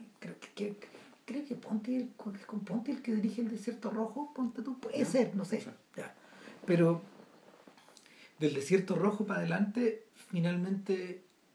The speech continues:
Speaker 1: eh, todo cambia en el mundo de Antonioni. Él toma la decisión de internacionalizar su marca, de dejar atrás a Mónica Vitti,
Speaker 2: Ya.
Speaker 1: eh, y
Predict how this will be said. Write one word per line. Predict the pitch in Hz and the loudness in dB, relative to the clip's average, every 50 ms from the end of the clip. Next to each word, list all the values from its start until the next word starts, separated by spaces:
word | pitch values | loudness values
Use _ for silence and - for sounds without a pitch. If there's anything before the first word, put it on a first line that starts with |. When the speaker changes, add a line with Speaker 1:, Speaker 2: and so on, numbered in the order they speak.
| _ _ _ - | _ _ _ -2
Speaker 1:
eh, | 170 156 151 151 147 147 143 139 139 139 135 135 135 131 - - - _ _ - | 0 4 6 6 6 6 4 4 2 2 2 2 0 -2 -6 -12 -18 _ _ 2
todo | 202 202 220 220 | 10 10 10 10
cambia | 226 240 254 254 254 247 | 10 6 6 6 6 6
en | 240 | 6
el | 240 233 | 6 6
mundo | 240 247 247 226 233 | 6 6 6 4 4
de | 226 226 | 4 2
Antonioni. | 220 208 214 202 202 247 254 214 165 151 - - - _ _ - - - - - | 2 2 2 2 4 4 4 4 2 -2 -4 -8 -16 _ _ -20 -20 -20 -8 2
Él | 190 196 196 - | 4 4 4 6
toma | 208 208 220 214 | 6 6 8 8
la | 202 196 | 6 6
decisión | 196 180 170 - 160 - - 190 196 214 214 | 6 4 0 -2 -6 -2 0 4 6 6 8
de | 208 196 | 8 6
internacionalizar | 190 185 - 185 160 160 160 147 - 165 156 147 139 135 123 - 190 196 - | 6 6 2 -2 -2 0 -2 -2 -2 -4 -4 -4 -4 -4 0 2 2 2 2
su | - - 214 | 2 4 6
marca, | 220 226 202 - - - 202 233 - - _ _ _ _ _ _ _ _ _ _ _ _ _ _ _ _ _ _ - - - _ _ - - - | 6 6 6 4 2 -2 -2 -2 -4 -6 _ _ _ _ _ _ _ _ _ _ _ _ _ _ _ _ _ _ -20 -20 -20 _ _ -20 -12 -10
de | 160 135 135 | -4 -4 -4
dejar | - - - 165 170 185 | -4 -4 -2 0 0 0
atrás | 180 185 180 180 180 190 | 2 0 0 0 2 2
a | 180 | 2
Mónica | 196 196 190 185 - 180 170 | 2 2 2 2 0 -2 0
Vitti, | 185 202 190 - 156 156 214 214 - - - - | 0 0 0 0 -2 -4 -6 -6 -8 -14 -14 -14
Speaker 2:
Ya. | - 104 104 104 113 - - _ _ _ _ _ _ _ _ - | -12 -10 -10 -10 -12 -14 -18 _ _ _ _ _ _ _ _ -8
Speaker 1:
eh, | 247 185 151 151 151 156 156 156 151 156 147 147 151 175 180 - - _ _ _ _ _ _ _ _ _ - | -2 2 2 2 2 2 0 -2 -2 0 0 0 0 -2 -4 -6 -10 _ _ _ _ _ _ _ _ _ 0
y | 220 170 165 156 156 151 147 147 147 143 143 139 139 135 131 127 123 120 | 2 4 4 4 4 4 6 6 4 4 4 2 0 -2 -4 -4 -8 -8